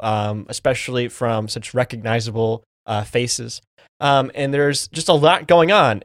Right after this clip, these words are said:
and I think it's also fun to talk about. And also,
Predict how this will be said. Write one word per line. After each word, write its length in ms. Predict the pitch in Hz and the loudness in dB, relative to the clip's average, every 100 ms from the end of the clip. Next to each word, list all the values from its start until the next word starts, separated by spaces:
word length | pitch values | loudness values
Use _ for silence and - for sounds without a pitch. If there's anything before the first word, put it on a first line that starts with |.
| 143 | 0
and 180 | 139 | 0
I 80 | 131 | 0
think 180 | 127 139 | -4 -6
it's 120 | 123 | -2
also 380 | 127 120 131 120 | -2 0 -2 -2
fun 340 | - - 135 | -2 -2 0
to 100 | 131 | -2
talk 280 | 127 139 143 | -6 -4 -4
about. 240 | 110 98 - _ - | -2 -6 -6 _ 0
And 400 | 151 147 143 - _ _ - | 2 4 2 -2 _ _ 0
also, 680 | 151 170 - 123 127 120 | 2 2 0 0 2 0